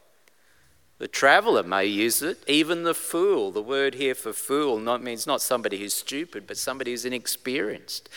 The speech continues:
They've never walked on a highway before. Now they will have no trouble finding it in the midst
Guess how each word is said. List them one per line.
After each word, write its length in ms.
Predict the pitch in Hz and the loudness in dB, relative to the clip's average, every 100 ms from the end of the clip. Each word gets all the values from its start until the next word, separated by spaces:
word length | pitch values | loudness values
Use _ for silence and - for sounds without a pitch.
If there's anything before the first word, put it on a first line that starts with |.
| - - | -18 4
They've 200 | 139 127 | 4 6
never 360 | 139 175 165 | 2 4 4
walked 400 | 117 117 156 - | 2 4 2 4
on 120 | 143 | 2
a 100 | 123 | 4
highway 500 | 117 139 139 131 131 | 4 6 4 6 4
before. 580 | 123 120 - 147 190 104 - - _ _ _ _ _ _ _ _ _ _ _ _ - | 2 -6 -4 -2 -2 -6 -12 -20 _ _ _ _ _ _ _ _ _ _ _ _ -4
Now 340 | 113 143 147 | 4 6 8
they 160 | 131 123 | 6 4
will 80 | |
have 240 | 120 123 117 | 6 4 2
no 280 | 117 131 139 | 2 2 2
trouble 500 | - - 143 123 101 | -4 0 2 2 -6
finding 540 | - 117 123 135 117 | -4 0 2 2 -4
it 180 | 87 - | -8 -10
in 100 | 104 | -10
the 80 | 107 | -8
midst 720 | 107 120 - - - - | -4 -4 -4 -8 -8 -12